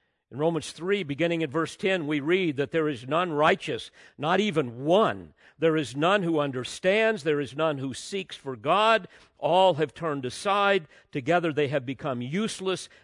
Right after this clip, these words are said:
There is none who does good. There is not even one. And only the regenerating power of the Spirit of God can change a man's nature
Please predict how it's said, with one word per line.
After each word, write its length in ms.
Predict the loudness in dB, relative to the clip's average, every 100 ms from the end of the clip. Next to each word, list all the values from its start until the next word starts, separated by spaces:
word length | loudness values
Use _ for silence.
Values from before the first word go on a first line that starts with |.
| -4
There 200 | -2 -2
is 180 | -4
none 320 | -2 2 2 0
who 160 | -6
does 380 | -2 -2 -2 -8
good. 440 | -8 -8 -8 -10 _ _ _
There 160 | -2 -2
is 180 | -2 -4
not 300 | 0 0 -2
even 460 | -6 -6 -6 -8
one. 360 | -8 -8 -10 -16 _ _ _ _ _ _ _ _
And 120 | -4
only 260 | 2 6 6
the 120 | 6
regenerating 840 | 0 2 2 4 4 4 4 0
power 640 | -4 4 4 6 4 2 -2 _ _ -6
of 120 | -6
the 80 | -4
Spirit 480 | -6 -4 0 2 2
of 160 | -2 0
God 420 | 0 2 -2 -6 -16 _ _ _ _
can 240 | -6 -6 -6
change 720 | -6 -2 2 2 0 -4 -8
a 40 |
man's 440 | -4 -2 -4 -6 -4
nature 540 | -2 -2 -4 -10 -10